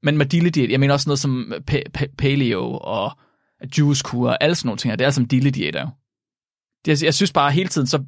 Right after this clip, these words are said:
vender den hundrede firs grader, og det for-, det tænker jeg simpelthen ikke, forskningen, den kan gøre, at det vender hundrede firs grader hver tiende år.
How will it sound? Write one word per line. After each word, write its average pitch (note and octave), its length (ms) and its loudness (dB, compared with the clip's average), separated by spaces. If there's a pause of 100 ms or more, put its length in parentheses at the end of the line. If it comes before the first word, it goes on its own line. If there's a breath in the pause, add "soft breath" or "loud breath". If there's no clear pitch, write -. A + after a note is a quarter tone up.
vender D3+ 240 4
den A#2 240 -8 (240)
hundrede D#3 220 2
firs C3+ 300 0
grader, A#2+ 320 0 (500)
og C#3 140 0
det D#3+ 200 2
for-, D#3 120 2
det C#3+ 280 0
tænker D#3 240 2
jeg C3+ 60 0
simpelthen A#2+ 240 -2
ikke, A#2+ 100 -4
forskningen, A#2 440 -2
den B2 140 0
kan A2+ 340 0
gøre, G#2+ 180 -4
at A#2 100 -4
det A#2+ 100 -6
vender A#2+ 160 0
hundrede B2+ 200 0
firs A2+ 180 -2
grader A2 280 -2
hver G#2+ 100 -8
tiende G2+ 260 -4
år. G2 200 -12